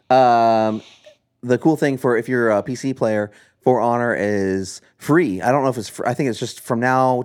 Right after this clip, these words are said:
until, like, the end of the month or maybe the end of the week or something like that. I can't remember exactly. But, uh, you can download the main game for free, keep it forever,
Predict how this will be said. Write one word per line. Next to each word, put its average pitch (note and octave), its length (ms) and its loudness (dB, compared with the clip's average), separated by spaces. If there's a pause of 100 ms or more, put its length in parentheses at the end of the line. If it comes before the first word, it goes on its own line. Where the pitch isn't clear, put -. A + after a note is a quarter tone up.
(120)
until, A#2 320 -2
like, G2+ 160 -2
the F#2+ 60 -6
end A#2+ 120 -6
of A2+ 60 -8
the A#2 60 -6
month C3 280 -4
or G#2 100 -2
maybe G#2+ 160 -2
the F#2 80 -2
end G#2 80 -4
of F#2+ 60 -8
the G2+ 60 -4
week A2+ 200 -4
or G#2+ 60 -4
something G2+ 160 -10
like G#2+ 120 -10
that. A#2 240 -2
I - 40 -10
can't G#2+ 140 -6
remember F#2 240 -4
exactly. F2+ 460 -6 (420)
But, A2+ 160 2
uh, G#2 140 2
you G#2 200 -2
can G2+ 240 -4
download G#2+ 420 -2
the F2+ 180 -2
main G2 220 -4
game F#2 160 -4
for D#2+ 120 -14
free, D#3+ 340 -2 (240)
keep A2+ 140 -6
it D#2+ 100 -8
forever, C#3+ 520 0